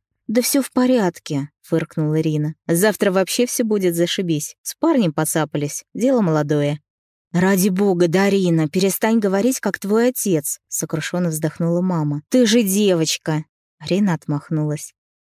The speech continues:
"При людях я веду себя как настоящая леди. Забей, мам". Мама бросила обвиняющий взгляд на папу, который сидел в гостиной и смотрел ролики в телефоне, ожидая, пока не соберутся,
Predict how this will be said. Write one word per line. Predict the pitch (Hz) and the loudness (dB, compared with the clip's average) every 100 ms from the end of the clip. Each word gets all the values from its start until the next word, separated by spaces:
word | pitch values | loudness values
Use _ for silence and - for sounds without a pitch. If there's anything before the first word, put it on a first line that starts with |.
| _ | _
"При | - 170 170 | 0 2 4
людях | 180 214 202 - | 2 2 -2 -2
я | 180 | 0
веду | 170 170 175 | 2 2 0
себя | - 190 | 0 -4
как | - 196 | -4 -6
настоящая | 202 185 - 170 170 - | -4 -2 0 -2 0 -2
леди. | 208 208 170 156 156 - | 0 0 0 -2 -4 -6
Забей, | 170 196 185 165 143 | -2 -2 0 0 2
мам". | 156 170 151 147 _ _ | 0 0 -2 -4 _ _
Мама | 165 185 214 | -2 0 2
бросила | 202 180 190 185 | 2 0 0 0
обвиняющий | 160 160 165 170 - 156 | -2 0 0 0 -4 -6
взгляд | 156 160 160 | -4 -2 -2
на | 165 160 | -2 -4
папу, | - 151 - 147 | -4 -4 -4 -10
который | - 180 190 | -6 -2 0
сидел | 185 190 180 165 | 0 0 0 0
в | |
гостиной | 165 170 - 220 220 | 0 -2 0 0 0
и | |
смотрел | 214 196 190 196 180 | 0 -4 -2 0 0
ролики | 185 196 175 | 0 -2 -6
в | |
телефоне, | 170 165 165 196 190 | -4 -2 -2 -2 0
ожидая, | 170 170 175 175 | 0 0 0 -2
пока | 175 165 175 | -4 -4 -2
не | 185 | -2
соберутся, | 175 - 151 147 143 - | -4 -4 -4 -4 -4 -6